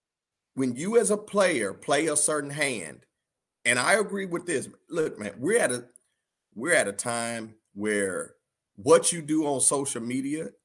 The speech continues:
is taken all, is taken to the same level of what we dealt with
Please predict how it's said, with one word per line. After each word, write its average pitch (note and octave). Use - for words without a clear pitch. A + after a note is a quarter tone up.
is A2
taken C3+
all, G3
is D#3+
taken A3
to G3+
the D3
same F3+
level E3
of B2+
what A#2+
we G#3+
dealt C3+
with A#2+